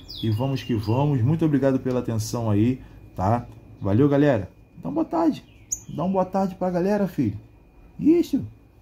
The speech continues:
hein? Hein? Isso, <laughs> é isso aí, galera. Falou. E, ó,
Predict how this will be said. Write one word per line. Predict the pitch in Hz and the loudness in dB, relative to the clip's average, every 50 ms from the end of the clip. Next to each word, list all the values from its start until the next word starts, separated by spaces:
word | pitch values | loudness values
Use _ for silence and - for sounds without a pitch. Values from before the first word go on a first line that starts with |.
| - - - | -20 -12 -8
hein? | 208 269 339 370 330 - - - - - - - - - - - - - - - - - - - - - - - - - - - - - | -8 -6 -6 -8 -10 -12 -14 -20 -20 -20 -20 -20 -20 -20 -20 -20 -20 -20 -20 -20 -20 -20 -20 -20 -20 -20 -20 -20 -20 -20 -20 -12 -2 2
Hein? | 147 196 226 - - - - - - - - - - - - - - - - - - - - - - - - - - - - - - - - - - - - - - - - | 2 2 2 0 -4 -14 -20 -20 -20 -20 -20 -20 -20 -20 -20 -20 -18 -18 -18 -18 -18 -18 -18 -16 -16 -16 -16 -16 -18 -18 -16 -16 -16 -14 -14 -16 -16 -16 -18 -18 -18 -10 -2
Isso, | 214 - 294 294 320 370 381 - - - 170 139 127 110 - - - - - | 6 8 8 8 8 6 4 2 0 -2 -2 -2 -2 0 0 0 0 0 -2
<laughs> | - 214 - - - - - | -6 -8 -8 -12 -14 -8 -4
é | 127 127 135 | -2 0 0
isso | 135 135 - 127 | 0 0 0 0
aí, | 117 131 135 | 2 2 2
galera. | 131 131 131 131 120 113 98 - - - - - - | 2 4 4 4 4 4 0 -2 -8 -12 -14 -16 -6
Falou. | - 107 107 110 127 139 147 143 143 - - - - - - - - | -2 0 2 4 6 6 6 6 4 2 -8 -16 -18 -18 -18 -10 -2
E, | 147 147 | 2 4
ó, | 156 160 135 110 | 6 6 6 4